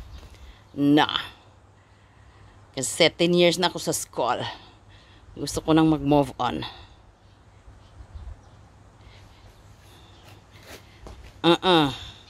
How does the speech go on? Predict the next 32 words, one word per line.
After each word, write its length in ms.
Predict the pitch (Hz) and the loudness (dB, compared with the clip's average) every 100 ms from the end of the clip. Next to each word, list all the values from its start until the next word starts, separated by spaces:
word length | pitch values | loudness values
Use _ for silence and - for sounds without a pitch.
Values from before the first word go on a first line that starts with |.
| - - - - - _ - | -20 -20 -20 -20 -20 _ -16
Sobrang 240 | 156 175 170 | -6 -2 2
kapal 320 | 185 220 208 | 4 4 4
na 80 | 196 | 2
ng 240 | 190 165 | -2 -4
mukha 160 | 180 165 | -6 -8
ko 80 | |
sa 160 | 180 185 | -6 -6
school, 320 | - - 156 | -8 -8 -8
friends. 480 | - 151 151 147 - - | -4 -2 0 0 -2 -6
Ako 160 | - | -2
na 160 | 160 156 | 2 4
lang 160 | 160 160 | 4 2
nag-isa 320 | 143 143 156 | -2 -2 -2
doon. 400 | 139 143 139 127 - - - - - | -2 -6 -8 -10 -20 -20 -20 -20 -6
Nag-isa 480 | 147 143 151 165 | -2 0 2 2
ang 160 | 156 156 | 2 2
tagal-tagal 480 | 156 151 151 147 147 | 4 4 2 2 0
ko 160 | 156 | -2
na 80 | 143 | -6
doon, 240 | 135 151 156 | -4 -2 0
ano? 320 | 180 277 - - - - - - - - - - - | 4 4 2 -14 -12 -8 -8 -10 -20 -20 -20 -20 -6
Kaya 240 | 156 160 - | -2 0 0
may 160 | 165 | 2
balak 320 | 151 156 175 | 4 4 2
ako, 160 | - 175 | -4 -12
friends. 480 | - 170 160 143 - | -4 0 2 0 -8
Mag-business 640 | 160 147 165 165 175 170 | -10 -6 -4 2 2 2
ako, 160 | 160 160 | -4 0
friends. 400 | 175 160 147 - | 2 2 0 -8
Gusto 240 | 151 - | -12 -10
ko 80 | 170 | -4
maging 240 | 170 180 | -4 -2